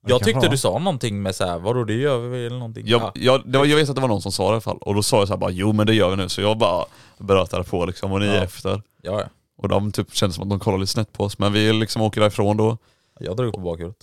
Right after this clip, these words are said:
Speaker 3: Ja, och sen
Speaker 1: <laughs> Lätt.
Speaker 2: Nej, men det, jag sa inte, jag sa inte nej, vi åker inte igenom stenarna, utan jag frågade dig vilken sida.
Speaker 3: Jaha.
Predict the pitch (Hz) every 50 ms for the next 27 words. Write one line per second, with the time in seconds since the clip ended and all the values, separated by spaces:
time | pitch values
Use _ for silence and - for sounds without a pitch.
0 | _ _ _ _ - - 101 101 104 101 - 127 - - 202 - - - - 117
1 | 98 - - - - - - - - - - - - - - - 123 147 156 160
2 | 156 151 120 143 135 127 - - - 120 123 123 120 117 - 135 135 - 127 107
3 | 104 101 95 113 107 123 117 123 107 110 120 117 120 131 139 127 120 117 104 104
4 | - 113 110 120 101 90 92 95 - - 104 98 92 90 87 90 90 98 - 98
5 | 95 101 101 101 101 - - - - 135 123 107 98 95 92 90 90 - - 104
6 | 98 - 101 92 - - 110 110 95 76 - 104 120 - _ _ _ _ - 98
7 | 117 151 147 - 87